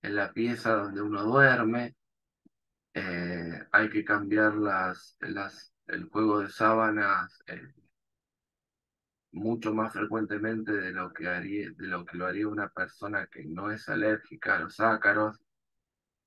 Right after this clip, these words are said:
Hay que también frecuentemente, más frecuentemente, eh, dar vuelta al colchón, eh,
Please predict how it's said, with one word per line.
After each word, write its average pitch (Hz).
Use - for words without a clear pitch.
Hay 107
que 107
también 113
frecuentemente, 117
más 131
frecuentemente, 110
eh, 104
dar 104
vuelta 104
al -
colchón, 120
eh, 85